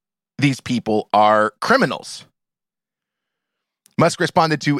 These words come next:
Agrawal's explanation with the poop emoji, apparently calling bullshit. He also asked the Twitter C E O if he had tried calling people <laughs> to verify if they were bots. <laughs> Oh, see, this could, this whole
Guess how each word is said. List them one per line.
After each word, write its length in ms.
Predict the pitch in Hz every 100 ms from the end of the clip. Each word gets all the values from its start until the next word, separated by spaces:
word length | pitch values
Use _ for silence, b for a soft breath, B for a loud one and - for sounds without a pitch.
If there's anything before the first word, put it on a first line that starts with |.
| -
Agrawal's 640 | 143 143 131 131 127 127
explanation 640 | 123 - 123 117 117 127 127
with 160 | -
the 100 | 165
poop 400 | - - 226 -
emoji, 560 | 120 117 104 98 120 80
apparently 440 | 117 156 160 117
calling 360 | - 120 113 104
bullshit. 520 | 117 113 - 71 -
He 160 | 123 127
also 340 | 180 - 135
asked 400 | 98 120 - -
the 100 | 117
Twitter 280 | - 127 117
C 320 | - 107 110
E 80 | 104
O 100 | 101
if 140 | 92
he 80 | 127
had 140 | 127 113
tried 280 | 131 110
calling 380 | - 156 180 160
people 540 | - 131 113 104 160 139
<laughs> 120 | -
to 80 | 151
verify 720 | 107 - 160 151 - 120 117 131
if 140 | 107
they 180 | 131 139
were 160 | 127 113
bots. 560 | 117 131 - - - _ _ -
<laughs> 640 | 262 - - - - - - - - B _ -
Oh, 360 | 214 214 208 185 -
see, 300 | - 208 208
this 180 | 190 -
could, 360 | - 226 175
this 260 | - 175 -
whole 420 | 196 202 190 175